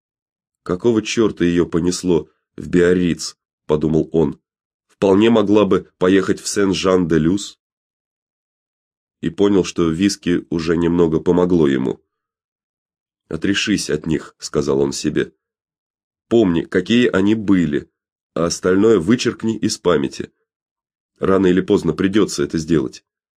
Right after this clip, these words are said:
Так сделай это теперь". "Читай дальше", сказал он. И тут пароход отчалил от пристани. Он шёл очень медленно, и Томас Хадсон даже не взглянул в иллюминатор.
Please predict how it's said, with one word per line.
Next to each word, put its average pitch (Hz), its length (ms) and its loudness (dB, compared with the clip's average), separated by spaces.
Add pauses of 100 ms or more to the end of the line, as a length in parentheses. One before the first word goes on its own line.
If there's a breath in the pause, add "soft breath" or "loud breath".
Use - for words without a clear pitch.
Так 80 160 -4
сделай 113 340 2
это 101 220 -2
теперь". 98 500 -2 (1400)
"Читай 92 300 0
дальше", 76 540 -2
сказал 73 440 -2
он. 69 220 -4 (760)
И - 100 -6
тут 104 240 -2
пароход 87 560 2
отчалил 85 680 -2
от 78 180 -8
пристани. 67 560 -6 (460)
Он 90 180 0
шёл 98 380 -2
очень 95 320 -2
медленно, 78 680 0 (240)
и - 80 -2
Томас 104 340 2
Хадсон 107 400 -2
даже 98 260 0
не 95 120 2
взглянул 95 460 2
в 90 120 2
иллюминатор. 90 680 0